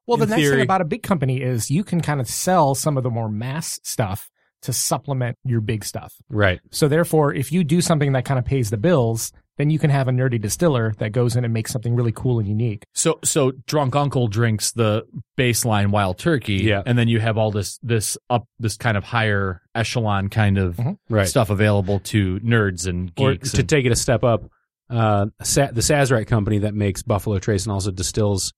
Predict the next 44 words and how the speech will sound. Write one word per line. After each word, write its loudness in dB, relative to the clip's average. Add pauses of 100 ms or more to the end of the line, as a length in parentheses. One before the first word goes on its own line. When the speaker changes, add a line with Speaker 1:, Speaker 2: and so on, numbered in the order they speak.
(320)
Speaker 2:
Pappy 0
Van 0
Winkle, 0 (580)
their 2
biggest 2
seller 2
is -2
Fireball. -4 (1000)
Fireball 4
Speaker 3:
Ah. -2
Speaker 2:
outsells 2
all 2
of 0
their 4
whiskey, 0
like, -2 (360)
fifty -6
to 2
one. -4 (200)
Speaker 1:
And 2
Speaker 2:
Of 0
all 0
the 0
bourbon 0
they 0
make, -2 (360)
Fireball 0
smokes -2
the -6
shit -2
out -4
of -6
it. -10
Speaker 1:
So 2
the, 0
Speaker 2:
Pun 4
intended. -2
Speaker 1:
the 2
rumor 2
is 0
the -2
way 2
you -2
get -4